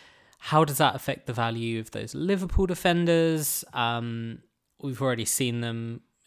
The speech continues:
fail to keep clean sheets in two games you'd usually expect them to do well in. And while Liverpool are playing Arsenal, admittedly at Anfield, uh, Everton have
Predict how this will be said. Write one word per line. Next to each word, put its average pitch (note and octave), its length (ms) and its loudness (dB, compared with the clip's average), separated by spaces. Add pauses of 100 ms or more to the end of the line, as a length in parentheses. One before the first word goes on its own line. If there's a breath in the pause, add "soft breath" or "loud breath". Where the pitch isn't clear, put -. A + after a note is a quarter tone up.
(100)
fail A#2+ 340 0
to - 120 -8
keep - 220 -12
clean A#2+ 180 -6
sheets B2 280 -8
in A#2+ 80 -6
two C3+ 220 -2
games A#2+ 400 -6
you'd A#2+ 160 -12
usually A2 240 -8
expect - 360 -10
them A#2 120 -10
to - 120 -16
do A#2 160 -12
well F3+ 260 0
in. F3+ 400 0 (960 soft breath)
And C3+ 320 -2
while B2 800 0
Liverpool C3+ 540 -2
are B2 40 0
playing B2 420 0
Arsenal, D3 680 -2 (140)
admittedly A#2+ 800 -4
at A#2+ 180 -6
Anfield, B2 720 -6 (520 soft breath)
uh, A#2+ 160 -8
Everton B2+ 360 -4
have A#2+ 240 -4